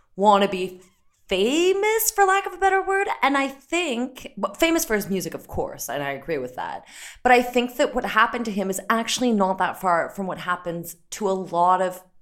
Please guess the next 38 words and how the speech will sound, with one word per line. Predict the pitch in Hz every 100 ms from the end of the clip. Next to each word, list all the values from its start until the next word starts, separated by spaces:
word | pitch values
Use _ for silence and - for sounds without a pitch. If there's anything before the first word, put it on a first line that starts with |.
| -
quote-unquote | - 180 175 175 170 170 170
celebrities, | 160 165 165 233 110 135 156
which | -
is | -
that | - -
he | -
s-, | 190 - - _ _ _ _ _ -
he, | -
he | - 202
felt | 202 - 151 175 -
the |
dark | 175 139 139
side | - 117
of | -
fame, | - 170 - 107
and | 160
he | 165
felt | 170 165
it | 202
really | 208
quickly. | 202 147 139
And | 139
there's | 147 147
a, |
a | 131 -
few | - 165
accounts | 160 165 147 -
of, | 147 - - - -
you | 190
know, | 160
when | 160
he | 156
first | 170 156 160 - - - - - -
started | - 175
having | 160 151 147
children, | - 214 202 190
got | 160 113 170
married, | 180 175 180 180 175